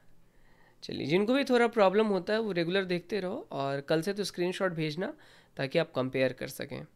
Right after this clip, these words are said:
ठीक है? और हमें भी लगेगा कि इसी डर से आप लोग टास्क कर रहे हैं। तो आज सबको गुड नाइट आज के लिए, और कल मोटिवेशन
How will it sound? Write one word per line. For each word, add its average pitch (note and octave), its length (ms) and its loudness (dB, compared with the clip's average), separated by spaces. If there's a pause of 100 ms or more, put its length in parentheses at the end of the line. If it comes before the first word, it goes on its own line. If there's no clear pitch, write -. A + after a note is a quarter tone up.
(400)
ठीक F#3 140 -6
है? G3+ 60 2
और F3 60 4
हमें D3+ 240 4
भी G3 80 4
लगेगा F3+ 320 2
कि F#3 80 -4
इसी F#3 200 0
डर E3+ 160 4
से E3 160 -2
आप D#3+ 160 -2
लोग D#3+ 180 -4
टास्क C#3 280 -2
कर D3 200 -4
रहे D3+ 140 -10
हैं। A3 80 -12 (600)
तो - 60 0
आज C#3+ 120 4
सबको D3+ 320 -6
गुड D#3+ 220 -2
नाइट F3 200 -2
आज D3 180 -4
के - 120 -10
लिए, F#3 200 -6 (400)
और C3 120 2
कल D#3 480 0
मोटिवेशन C#3 800 -2